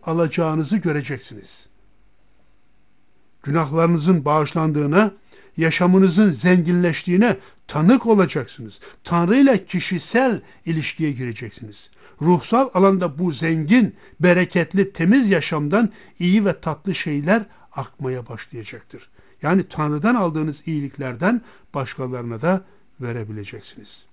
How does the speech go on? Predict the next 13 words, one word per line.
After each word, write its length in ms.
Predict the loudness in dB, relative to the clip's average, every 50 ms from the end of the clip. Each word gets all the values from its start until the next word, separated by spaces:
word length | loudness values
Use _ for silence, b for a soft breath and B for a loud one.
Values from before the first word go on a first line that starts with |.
| _ _ _ _ _ _ _ _ _ _ _ _ _ -12
Tanrı 280 | -4 -2 0 0 2 2
ile 280 | 2 4 2 2 0 0
kişisel 640 | -4 -4 -4 -2 -4 -4 0 2 2 2 2 2 2
bir 220 | 0 0 0 0
ilişkiye 420 | -2 -2 -2 -2 -4 -2 -2 -2 -2
girdiğiniz 540 | -2 -2 -4 -2 -2 -2 -2 -2 -2 -4
için 380 | -6 -4 0 0 0 0 0 b b b b b b b
artık 320 | -8 -8 -8 -8 -14 -8
Tanrı'ya 460 | -6 -4 -4 -2 -2 -4 -4 -4 -4 -4 -4
Baba 280 | -2 2 2 2 2
diye 340 | 2 2 4 4 4 2 0 b b b b b
yaklaşabileceksiniz. 1080 | -6 -6 -6 -6 -6 -8 -6 -6 -8 -8 -8 -8 -8 -8 -8 -10 -12 -14 -16 -16 -18 -18 B B B B
Dileklerinizi, 920 | -2 0 0 0 0 0 0 0 2 2 0 2 4 4 4 4 2 0